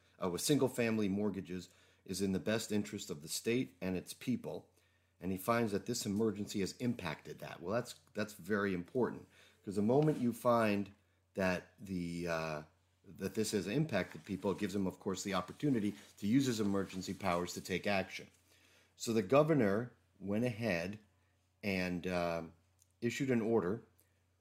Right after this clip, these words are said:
where he suspends and tolls any statute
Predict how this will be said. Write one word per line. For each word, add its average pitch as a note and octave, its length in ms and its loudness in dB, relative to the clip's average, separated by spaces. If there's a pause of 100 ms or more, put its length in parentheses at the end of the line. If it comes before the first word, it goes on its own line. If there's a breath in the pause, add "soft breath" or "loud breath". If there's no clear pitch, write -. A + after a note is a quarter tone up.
(120)
where G2 240 0
he A#2+ 220 -2
suspends A#2+ 720 0
and F#2+ 240 -4
tolls F#2+ 480 2 (100)
any C#3+ 320 2
statute F#2+ 720 -2